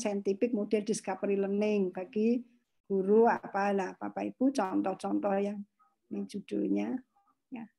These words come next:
Ya. Nah, Bapak Ibu, ini saja yang dapat saya sampaikan ya.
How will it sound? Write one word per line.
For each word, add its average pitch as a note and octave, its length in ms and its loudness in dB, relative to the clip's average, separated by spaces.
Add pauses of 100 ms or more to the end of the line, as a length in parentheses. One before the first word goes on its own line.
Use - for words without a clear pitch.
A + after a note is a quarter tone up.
(480)
Ya. - 240 -8 (960)
Nah, A#3 80 0
Bapak A3 320 -4
Ibu, A3+ 320 0 (2000)
ini G3+ 400 -4
saja G#3+ 640 -6 (2500)
yang G#3 240 -6
dapat G3+ 320 -10
saya G3 200 -10
sampaikan - 480 -10
ya. - 160 -12